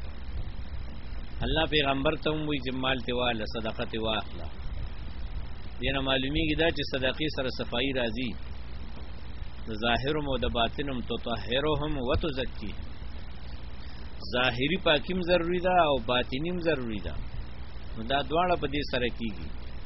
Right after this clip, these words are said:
کوم شی چې ستا په زړه کې د هغې محبت دی، چې هغه مال دی، د هغې نه سره واله. او راغی صحابي،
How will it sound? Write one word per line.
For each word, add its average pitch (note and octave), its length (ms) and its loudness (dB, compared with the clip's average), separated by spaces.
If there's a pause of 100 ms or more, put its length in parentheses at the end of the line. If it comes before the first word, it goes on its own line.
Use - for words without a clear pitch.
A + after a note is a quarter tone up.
(360)
کوم B2 220 -2
شی E3+ 100 4 (100)
چې D#3 60 0 (100)
ستا D#3+ 180 2 (140)
په D3+ 140 0
زړه E3 180 2
کې D#3+ 100 2
د D3 120 4
هغې D3+ 240 2
محبت B2+ 400 0
دی، C3+ 140 -2
چې C3 140 0
هغه A#2 200 0
مال A#2 160 0 (100)
دی، - 100 -4 (600)
د - 120 -4
هغې B2+ 220 0
نه A#2 120 -2
سره G#2 140 -2 (100)
واله. G#2 320 -2
او F2 60 -6 (120)
راغی C#3 300 2
صحابي، B2+ 340 -2